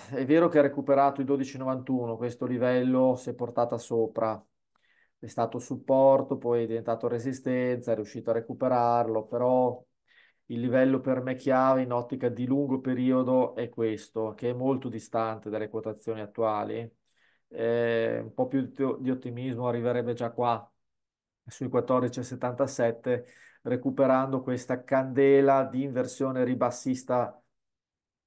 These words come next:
o meglio, di ripresa del ribasso, perché qua stavamo già scendendo molto forte, quindi questo key reversal ribassista molto evidente, con un ampio range,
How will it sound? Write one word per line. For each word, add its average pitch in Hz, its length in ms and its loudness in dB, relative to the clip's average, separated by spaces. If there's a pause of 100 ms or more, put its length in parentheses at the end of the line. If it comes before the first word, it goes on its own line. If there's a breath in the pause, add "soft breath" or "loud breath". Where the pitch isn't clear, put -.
o 120 80 -10
meglio, 120 320 0
di 120 160 0
ripresa 120 460 0
del 117 160 -2
ribasso, 113 520 0
perché 98 280 -10
qua 101 560 -4
stavamo 101 420 -8
già 107 140 -2
scendendo 101 760 -10 (360 soft breath)
molto 123 360 0
forte, 117 520 2
quindi 107 280 -8
questo 120 340 -6
key 123 220 -6
reversal 117 800 0
ribassista 110 840 -4 (440 soft breath)
molto 127 760 2
evidente, 120 760 -2
con 117 140 -6
un 117 120 -6
ampio 117 380 -2
range, 117 760 0